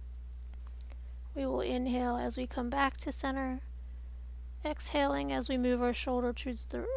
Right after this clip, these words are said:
our neck and head towards the right shoulder, inhaling as we move back up, and exhaling as we move towards the left shoulder.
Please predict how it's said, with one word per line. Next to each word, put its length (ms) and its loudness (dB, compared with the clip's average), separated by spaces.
our 120 2
neck 380 2
and 160 2
head 400 0
towards 320 0
the 200 0
right 460 2
shoulder, 500 -2
inhaling 680 2
as 240 0
we 100 2
move 320 0
back 260 -2
up, 300 2
and 120 2
exhaling 680 2
as 240 0
we 100 2
move 540 -2
towards 320 -4
the 80 0
left 260 -4
shoulder. 540 -6